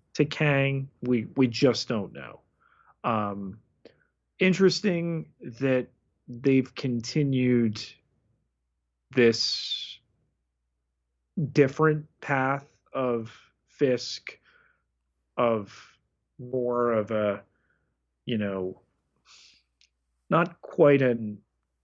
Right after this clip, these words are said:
entrepreneur, but this idea that he's, he's got an armory. Everything we saw in the Marvel Netflix shows,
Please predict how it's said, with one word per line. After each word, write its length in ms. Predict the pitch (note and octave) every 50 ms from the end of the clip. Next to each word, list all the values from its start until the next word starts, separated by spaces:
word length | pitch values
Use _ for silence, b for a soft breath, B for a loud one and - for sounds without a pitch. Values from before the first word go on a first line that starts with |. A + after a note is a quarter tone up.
| _ _ _
entrepreneur, 1120 | C3 C3 C3 C3+ C3 - - D3 A#2 - - A2+ A2+ A2+ A2+ A2+ A#2+ B2+ C3 C3+ C3+ C3 B2
but 160 | A#2 A#2 G#2+
this 220 | B2 A#2 - -
idea 500 | C3 B2 A#2+ A2 A#2 B2 B2+ C3+ C3 B2+
that 160 | A#2 A#2 G#2+
he's, 420 | - - A2+ A2 G2+ - - - - _ _ _ _ _
he's 260 | _ - B2+ A2+ A2 -
got 320 | - C3+ B2 B2 B2 A#2+
an 140 | A2+ G#2 G2 - -
armory. 720 | B2 B2 A#2 A#2+ A#2+ B2+ B2+ C3 C3+ C3 B2+ B2 C3 - b b b b b b b b b b b b b b b b -
Everything 640 | D#3+ D#3 D#3 G3 F#3 D#3 - G3 F#3+ F#3 E3+ D3
we 80 | D3 C3+
saw 640 | C#3 - - D#3+ C#3 C3 C3 C3 B2+ B2+ B2 B2 - -
in 300 | - C3+ C3 B2 A#2+ A#2
the 380 | A2+ A#2 A#2 A2+ A2+ A2 G#2+ G#2 - _
Marvel 400 | - B2+ B2+ B2+ B2+ A2+ A#2+ A#2
Netflix 540 | A2+ A2+ A#2 A#2+ A#2+ - - B2 A2 G#2+ -
shows, 800 | - - - C3 B2 A#2 A2+ A2 A2 A2 G#2+ G2+ G#2 - - -